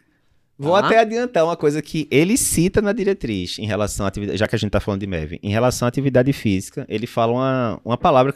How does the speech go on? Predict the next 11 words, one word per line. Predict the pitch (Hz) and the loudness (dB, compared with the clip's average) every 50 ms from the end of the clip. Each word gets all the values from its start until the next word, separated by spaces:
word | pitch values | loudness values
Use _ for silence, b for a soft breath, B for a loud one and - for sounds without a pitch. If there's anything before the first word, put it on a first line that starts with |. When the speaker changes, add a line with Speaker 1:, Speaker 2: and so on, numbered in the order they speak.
| - 127 | -2 -2
Speaker 1:
uma | 123 123 120 120 | -2 0 0 -2
frase | - - - 123 120 | -2 -2 -4 -4 -4
que | - 127 | -4 -8
eu | |
achei | 120 - 131 127 123 - | -8 -6 -6 -6 -6 -8
espetacular, | - - 170 160 165 180 - 233 135 101 95 | -10 -8 -6 -6 -6 -6 -4 -4 -4 -4 -2
que | - 98 92 - _ _ - | -4 -6 -6 -6 _ _ 0
é | 117 131 147 | 2 2 2
"Every | 175 180 196 202 208 220 220 - - | 0 -2 -4 -6 -6 -6 -8 -10 -10
step | - - - _ - 120 120 127 - - | -8 -10 -8 _ -4 -4 -4 -4 -8 -12
counts". | - - 110 80 78 - - - | -12 -10 -10 -8 -8 -12 -14 -18